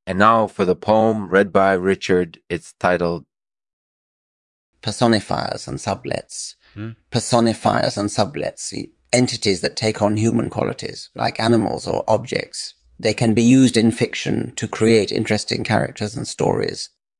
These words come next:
Speaker 2: For example, Ursula Le Guin uses personifiers and sublets in her novel The Left Hand of Darkness, uh, to explore different aspects of gender and sexuality.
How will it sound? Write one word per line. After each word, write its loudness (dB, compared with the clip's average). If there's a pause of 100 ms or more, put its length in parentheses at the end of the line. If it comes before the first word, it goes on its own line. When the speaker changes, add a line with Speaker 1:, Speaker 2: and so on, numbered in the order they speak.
(200)
Speaker 2:
For -8
example, 0
Ursula 2
Le 4
Guin 2
uses 0
personifiers 0
and -10
sublets -4
in 0
her 2
novel 0
The 0
Left -2
Hand -6
of -12
Darkness, -6
uh, -12
to 2
explore 0 (220)
different 0
aspects -2
of -4
gender 2
and -4
sexuality. -6